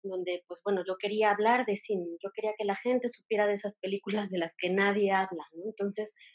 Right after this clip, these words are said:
ok, si no hubiera existido los medios digitales y yo no hubiera podido subir en línea un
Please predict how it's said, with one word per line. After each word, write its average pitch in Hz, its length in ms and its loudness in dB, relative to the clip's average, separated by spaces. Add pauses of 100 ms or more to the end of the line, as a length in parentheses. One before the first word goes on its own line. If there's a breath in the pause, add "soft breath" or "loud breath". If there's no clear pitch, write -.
(120)
ok, 196 160 -6 (100)
si 196 200 -2
no 220 120 4
hubiera 233 160 2
existido 202 720 -2 (340 soft breath)
los 190 160 -4
medios 208 260 2
digitales 202 540 -2
y 196 100 -8
yo 202 100 2
no 214 80 2
hubiera 220 240 0
podido 202 300 0
subir 196 300 -2
en 196 140 0
línea 208 400 2 (200)
un 208 560 0